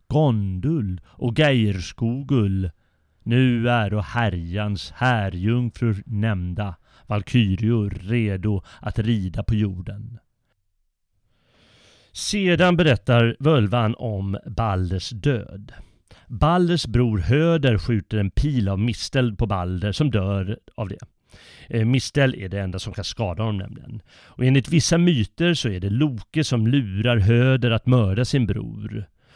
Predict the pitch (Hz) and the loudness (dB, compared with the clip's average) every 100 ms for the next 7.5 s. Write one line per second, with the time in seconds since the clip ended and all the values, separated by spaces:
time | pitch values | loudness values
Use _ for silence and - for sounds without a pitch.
0 | - - 123 117 139 135 127 - 139 120 | -20 -6 0 4 6 6 2 0 0 2
1 | 117 117 113 113 110 107 104 104 113 127 | 2 2 0 0 0 -2 -2 -4 -2 -2
2 | 104 104 98 127 127 120 117 - 107 101 | 0 -2 0 2 2 2 0 0 -2 0
3 | 120 117 95 101 123 123 107 - _ - | 0 0 0 2 2 0 -2 -8 _ -20
4 | - - - 113 104 - _ 131 151 151 | -20 -20 -4 -2 -2 -6 _ 2 4 2
5 | 139 - - 98 - 131 170 110 147 160 | -2 -6 -10 -10 -2 0 2 2 0 -2
6 | - - 101 - 123 98 98 110 98 90 | -6 -10 -10 -4 -2 -2 -4 -6 -6 -4
7 | 107 104 - 104 | -2 -4 -6 -10